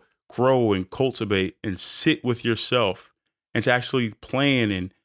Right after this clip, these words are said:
have your mind free, have peace, joy, and to create different things and to follow your decision because you set aside that time.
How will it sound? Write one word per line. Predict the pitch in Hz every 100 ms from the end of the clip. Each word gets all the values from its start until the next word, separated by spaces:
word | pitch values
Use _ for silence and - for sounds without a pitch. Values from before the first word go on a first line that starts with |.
| _
have | - 139
your | 127 101
mind | 110 127 123 101
free, | - - 143 143 107
have | 117 113 -
peace, | - 160 160 120 95 - - _ _ -
joy, | - 147 156 135 98 -
and | 120
to | 110
create | - - 123 127 151 92
different | 123 - 101
things | 98 101 92 110 - _ _ _ _ _
and | 123
to | 120
follow | 110 - 143 156 139
your | 117 117 180
decision | 143 117 - 107 95 90 104 _
because | 127 127 - 180 139
you | 156 175
set | - - - 190 196
aside | 185 - 180 185 160
that | 175 180 -
time. | 170 180 120 95